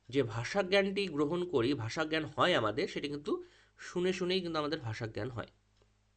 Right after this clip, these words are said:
কিন্তু আমরা ছোটবেলা থেকেই, জন্মের পর থেকেই যদি শ্রবণ প্রতিবন্ধী হই, তাহলে কিন্তু আমরা কথা বলতে পারবো না। তেরো নাম্বার, স্কিনার প্রবর্তিত শিখন তত্ত্বটির নাম কি? অপারেন্ট কন্ডিশনিং থিউ-, থিওরি,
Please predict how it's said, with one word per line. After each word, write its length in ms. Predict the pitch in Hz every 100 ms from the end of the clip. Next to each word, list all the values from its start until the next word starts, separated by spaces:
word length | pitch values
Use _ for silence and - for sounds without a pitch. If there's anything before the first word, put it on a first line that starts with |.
| _ _ _ _ -
কিন্তু 200 | 123 131
আমরা 200 | 139 151
ছোটবেলা 400 | 143 135 151 160
থেকেই, 380 | - 175 113 135 - _ - _ -
জন্মের 360 | 110 123 151 147
পর 120 | 143
থেকেই 280 | 143 170 175
যদি 160 | 165
শ্রবণ 300 | - 139 156
প্রতিবন্ধী 420 | 156 151 156 160 160
হই, 200 | 143 104
তাহলে 200 | 110 120
কিন্তু 180 | 123 127
আমরা 260 | 107 113 196 - _ _ _ _ -
কথা 240 | 113 135
বলতে 240 | 113 107 117
পারবো 260 | 107 -
না। 120 | - - _ _ _ _ _ _ _ _ _ _ _ _
তেরো 200 | 143 123
নাম্বার, 260 | 98 92 143 - _ _ - _ -
স্কিনার 520 | - - 214 233 240
প্রবর্তিত 500 | 220 208 226 247 226
শিখন 380 | 226 208 190 214 202
তত্ত্বটির 400 | 196 196 202 208
নাম 180 | 196 196
কি? 140 | 208 254 - _ _ _ _ _ -
অপারেন্ট 460 | 127 131 170 175 170 -
কন্ডিশনিং 560 | 151 156 151 170 170 175
থিউ-, 320 | 175 180 180
থিওরি, 380 | - 160 170 233